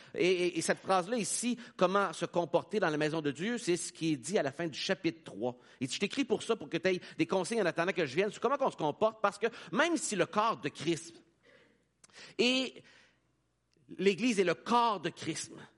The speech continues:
donc est un organisme vivant, composé de gens,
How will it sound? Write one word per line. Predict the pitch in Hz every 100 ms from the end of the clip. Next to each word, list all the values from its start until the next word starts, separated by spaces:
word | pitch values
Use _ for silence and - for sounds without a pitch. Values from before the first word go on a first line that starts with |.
| _
donc | - 147 -
est | 151
un | 151 165
organisme | 175 131 156 202 139 135
vivant, | 143 254 262 285 185 - -
composé | 185 - 202 180 214
de | 170 139 214
gens, | 175 285 277